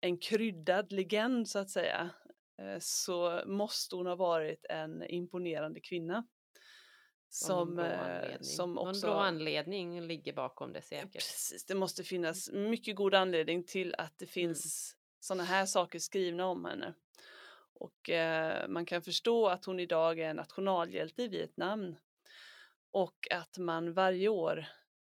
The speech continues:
Speaker 1: i Vietnam då firar henne med en
Speaker 2: Mm.
Speaker 1: särskild högtid. Det är hon väl värd.
Speaker 2: Mm, absolut. Eh,
Speaker 1: Sen
Speaker 2: jag har inga elever från Vietnam just nu.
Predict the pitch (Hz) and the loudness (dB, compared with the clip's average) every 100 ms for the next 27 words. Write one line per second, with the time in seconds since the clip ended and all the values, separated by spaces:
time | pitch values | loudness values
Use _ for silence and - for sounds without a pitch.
0 | _ - - 180 175 170 165 170 156 165 | _ -20 -6 -2 0 0 0 -2 -2 -4
1 | 170 - 226 220 160 151 151 156 165 247 | -6 -4 -4 -2 0 0 -2 -4 0 -2
2 | - - _ _ _ 180 170 160 165 - | -4 -20 _ _ _ -6 -2 -2 -2 0
3 | 190 151 160 156 - - - - 269 - | 2 0 -6 -8 -10 -10 -12 -8 -8 -10
4 | - _ _ _ _ _ _ _ _ _ | -16 _ _ _ _ _ _ _ _ _
5 | _ - - _ - _ _ 226 285 294 | _ -20 -20 _ -20 _ _ 8 10 12
6 | 269 202 185 - 185 - - _ _ _ | 10 10 8 8 2 -2 -6 _ _ _
7 | _ _ _ _ - 196 160 165 - _ | _ _ _ _ -10 -6 -6 -10 -20 _
8 | 165 165 - - 160 - - - - 185 | -16 -12 -10 -10 -10 -14 -16 -12 -10 -8
9 | 170 165 165 160 _ _ - - _ _ | -8 -8 -10 -14 _ _ -20 -20 _ _
10 | - 220 220 226 311 277 190 208 220 190 | 2 4 2 0 -2 -2 0 0 0 0
11 | 160 175 175 175 175 165 160 156 - 202 | 0 -2 -2 -6 -6 -8 -8 -8 -4 -4
12 | 208 320 339 330 - 220 170 - | -2 2 2 2 -4 -2 0 -2